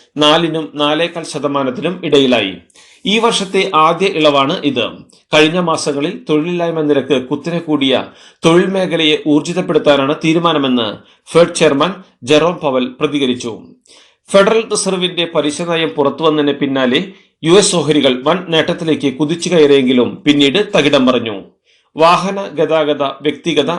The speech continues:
വിദ്യാഭ്യാസ വായ്പാ പലിശയും ക്രെഡിറ്റ് കാർഡ് പലിശയും കുറയാൻ സഹായിക്കുന്നതാണ് തീരുമാനം. വരും ദിവസങ്ങളിൽ വിലക്കയറ്റം പിടിച്ചു നിർത്താൻ സഹായിക്കുന്ന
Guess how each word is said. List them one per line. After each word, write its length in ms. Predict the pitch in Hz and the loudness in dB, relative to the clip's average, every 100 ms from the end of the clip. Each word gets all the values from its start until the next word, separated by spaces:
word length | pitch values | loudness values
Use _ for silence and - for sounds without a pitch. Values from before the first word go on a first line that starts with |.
| - | -4
വിദ്യാഭ്യാസ 560 | 147 143 180 180 170 160 | -4 0 0 0 -2 0
വായ്പാ 480 | 156 139 147 143 165 | 0 2 2 2 -2
പലിശയും 640 | 165 135 123 127 107 98 - - _ - | 0 -2 0 0 0 -6 -18 -20 _ 0
ക്രെഡിറ്റ് 300 | 180 180 - | 0 0 -2
കാർഡ് 200 | 190 180 | -2 0
പലിശയും 400 | 170 147 151 180 | -2 0 -4 -6
കുറയാൻ 460 | 214 160 139 135 131 | -4 0 2 2 -2
സഹായിക്കുന്നതാണ് 920 | - 151 165 175 175 139 131 127 196 226 - | -6 -4 -2 -4 -4 -2 0 0 -2 -6 -2
തീരുമാനം. 600 | 156 143 127 110 98 - _ - - - | 2 2 2 0 -6 -16 _ -20 -8 2
വരും 200 | 156 165 | 4 4
ദിവസങ്ങളിൽ 520 | 156 147 143 143 240 - _ 160 | 0 -2 -2 -2 -4 -10 _ -2
വിലക്കയറ്റം 640 | 165 185 208 202 190 180 | 2 2 0 -2 -2 -6
പിടിച്ചു 300 | 175 151 - | -4 -4 -2
നിർത്താൻ 340 | 156 - 143 135 | -4 0 -2 -2
സഹായിക്കുന്ന 840 | 147 143 156 139 147 131 104 | -6 0 2 2 0 0 0